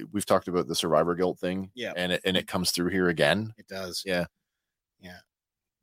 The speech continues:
Speaker 2: Because after a brief discussion, you know, Clint asserts that he was just doing what he was trained to do.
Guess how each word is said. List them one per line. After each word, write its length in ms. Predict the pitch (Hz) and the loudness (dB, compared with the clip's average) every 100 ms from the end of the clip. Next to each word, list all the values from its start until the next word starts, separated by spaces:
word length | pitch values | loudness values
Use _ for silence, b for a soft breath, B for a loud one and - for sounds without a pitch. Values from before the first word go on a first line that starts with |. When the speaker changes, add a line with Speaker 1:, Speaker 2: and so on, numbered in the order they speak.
| - | -16
Speaker 2:
Because 220 | 98 98 | -12 -4
after 400 | 107 104 104 104 | -4 -4 -4 -4
a 60 | 98 | -4
brief 260 | 107 110 | -2 -2
discussion, 520 | 104 - 107 110 104 | -4 -4 -2 -2 -4
you 80 | 98 | -4
know, 220 | 95 95 - _ _ _ _ | -6 -8 -12 _ _ _ _
Clint 240 | 113 110 | -6 -4
asserts 400 | - - 107 101 | -2 0 0 -2
that 100 | - | -4
he 80 | 107 | -2
was 100 | 104 | -2
just 260 | 90 110 - | -2 -4 -2
doing 220 | 113 110 | 0 0
what 100 | 107 | 2
he 40 | 113 | 0
was 120 | 95 | 0
trained 280 | - 110 104 | 0 -2 -2
to 60 | |
do. 220 | 90 85 | -6 -12